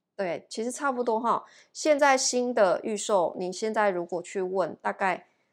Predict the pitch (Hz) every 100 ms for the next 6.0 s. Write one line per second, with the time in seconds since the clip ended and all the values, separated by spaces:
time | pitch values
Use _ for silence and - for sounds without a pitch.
0 | _ - 269 269 233 208 233 233 220 196
1 | 190 208 180 - - - - - 180 -
2 | - - - - - - _ _ _ _
3 | 208 233 302 311 302 302 277 269 269 254
4 | 240 240 208 202 214 196 - - - -
5 | 208 196 143 - - - 95 - - -